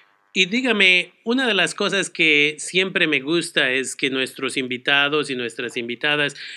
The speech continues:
nos cuenten un poquito acerca de sí mismos, a sí mismas, cosas como nació en este país o migró a este país,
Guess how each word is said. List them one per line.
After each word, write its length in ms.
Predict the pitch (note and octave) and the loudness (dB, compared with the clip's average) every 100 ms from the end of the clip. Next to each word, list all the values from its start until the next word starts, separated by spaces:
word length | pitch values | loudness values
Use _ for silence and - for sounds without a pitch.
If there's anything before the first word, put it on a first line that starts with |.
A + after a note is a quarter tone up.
| - | -8
nos 260 | F3+ F#3 - | 0 0 2
cuenten 380 | A#3 B3+ B3+ A3 | -2 -2 -2 -2
un 160 | G#3+ | -2
poquito 420 | G3 E3 F#3+ F#3+ | -6 -6 -6 -2
acerca 400 | D#3+ - D#3+ D3+ | -4 -2 -4 -2
de 160 | C#3+ B2 | -2 -2
sí 360 | - - D#3 C#3+ | -4 -4 -2 0
mismos, 760 | C#3 C3 - A#2+ G#2+ G2+ - - - - | 0 -2 -4 -10 -8 -10 -14 -16 -16 -2
a 180 | C#3+ C3 | 0 2
sí 200 | D#3+ D3 | 2 2
mismas, 500 | C#3+ B2 C3 A2+ - | 2 -2 -6 -8 -2
cosas 460 | D#3 D3+ D3 - | -2 0 -2 -4
como 440 | - B2+ B2+ A#2+ C3 | -4 -2 -2 -4 -4
nació 520 | C#3 B2+ - D3 D3 | -4 -4 -2 0 0
en 140 | C#3 | 0
este 300 | C3+ B2 A#2+ | -2 -2 -8
país 560 | A#2+ A#2+ B2+ C3 D3+ D#3 | -4 -4 -2 -2 -4 -4
o 80 | A#2+ | -4
migró 400 | A2+ A2+ B2 B2+ | -6 -4 -2 -2
a 100 | B2+ | -2
este 280 | A2 - B2 | -4 -8 -6
país, 640 | A#2 A#2 B2 C3 D3 D3 | -4 -4 -2 -2 -4 -8